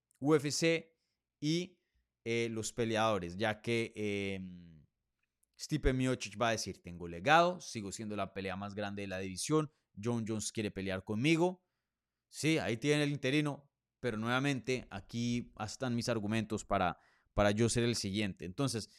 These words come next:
va a ser muy interesante a ver qué, qué tipo de decisión U F C toma. Ahora, U F C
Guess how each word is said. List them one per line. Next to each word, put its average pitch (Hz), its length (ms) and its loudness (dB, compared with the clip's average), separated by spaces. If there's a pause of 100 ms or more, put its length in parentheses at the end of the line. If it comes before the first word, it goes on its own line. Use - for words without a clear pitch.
(220)
va 156 60 8
a 175 60 8
ser 196 120 4
muy 190 160 2
interesante 160 600 2
a 143 60 6
ver 143 200 4
qué, 151 380 2
qué 151 100 -2
tipo 147 360 -2
de 139 80 4
decisión 131 520 0 (280)
U 139 120 4
F 123 120 0
C 127 160 0
toma. 117 440 2
Ahora, 113 220 4
U 120 160 2
F 139 140 0
C 156 320 4